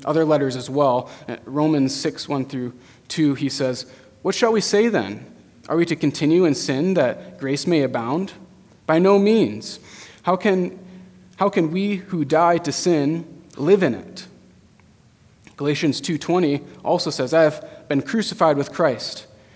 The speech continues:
It is no longer I who live, but Christ who lives in me. In the life I now live in the flesh, I live by faith in the Son of God who loved me and gave himself for me." With Christ we have died to sin because we have been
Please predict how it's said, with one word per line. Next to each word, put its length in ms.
It 80
is 100
no 140
longer 420
I 240
who 180
live, 360
but 180
Christ 340
who 80
lives 280
in 100
me. 320
In 80
the 80
life 300
I 80
now 220
live 240
in 60
the 60
flesh, 440
I 40
live 200
by 160
faith 420
in 80
the 60
Son 180
of 140
God 320
who 160
loved 380
me 180
and 160
gave 300
himself 520
for 120
me." 260
With 220
Christ 360
we 60
have 300
died 360
to 80
sin 340
because 400
we 100
have 100
been 240